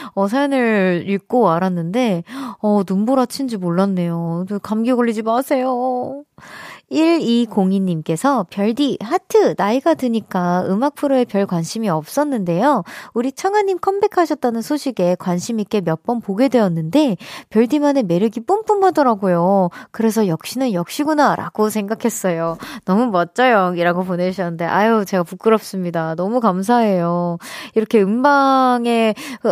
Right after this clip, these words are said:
크게 관심이 없으시면은 사실 눌러보기가 조금 힘들기도 하고, 사실 컨텐츠가 워낙 많다 보니까 음방 말고도 뭐 제가 그냥 따로 춤춘 영상이나 그냥 뮤비 정도만 봐,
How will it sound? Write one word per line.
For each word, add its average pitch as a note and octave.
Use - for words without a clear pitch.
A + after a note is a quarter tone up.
크게 -
관심이 G#3+
없으시면은 F#3+
사실 C4+
눌러보기가 A3+
조금 G#3
힘들기도 C4
하고, A3
사실 C4
컨텐츠가 F#4+
워낙 G#3
많다 D#3+
보니까 F#3+
음방 F#3+
말고도 E3+
뭐 E3+
제가 E3+
그냥 E3+
따로 C4
춤춘 D#4+
영상이나 E3+
그냥 D#3+
뮤비 A#3+
정도만 F#3+
봐, E3